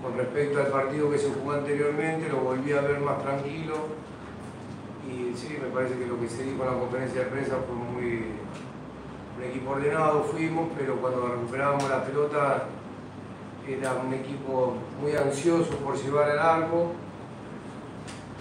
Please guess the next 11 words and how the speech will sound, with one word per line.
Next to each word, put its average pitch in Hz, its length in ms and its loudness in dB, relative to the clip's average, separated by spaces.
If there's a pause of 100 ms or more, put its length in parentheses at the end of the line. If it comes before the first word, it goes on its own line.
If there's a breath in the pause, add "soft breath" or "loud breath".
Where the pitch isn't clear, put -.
(320)
y 147 100 0
esa 151 280 2
ansiedad 156 520 6
nos 143 260 8
hacía 147 260 2
ser 151 240 0
imprecisos. 131 640 0
Bueno, 127 220 2 (680)
la 127 80 0
imprecisión, 135 600 0
eh, 165 340 6